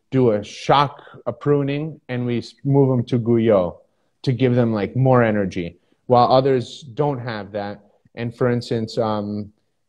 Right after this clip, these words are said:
the three vineyards, our highest altitude vineyards, are all cordon, while in Filo di Seta, I've decided to, to jumpstart a third of it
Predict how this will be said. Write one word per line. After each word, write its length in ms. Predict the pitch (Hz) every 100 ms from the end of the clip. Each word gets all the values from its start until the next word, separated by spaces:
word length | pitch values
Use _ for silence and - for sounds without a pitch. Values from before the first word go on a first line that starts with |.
| - 113
the 60 | 120
three 300 | - 151 143
vineyards, 460 | 139 139 135 127
our 200 | 120 120
highest 460 | 110 139 139 131 -
altitude 480 | 135 127 123 147 127
vineyards, 340 | 135 131 120
are 120 | 123 -
all 220 | 139 123
cordon, 460 | - 120 101 90 85 _ _ _ _ -
while 220 | 117 117
in 100 | 117
Filo 280 | 139 139 127
di 140 | 120
Seta, 380 | - 131 120 117
I've 120 | 104
decided 460 | 104 - 110 104 101
to, 300 | 113 104 98 -
to 120 | 117
jumpstart 680 | 104 123 120 - 123 107 95
a 60 |
third 340 | - - 120 110
of 140 | 98
it 140 | 92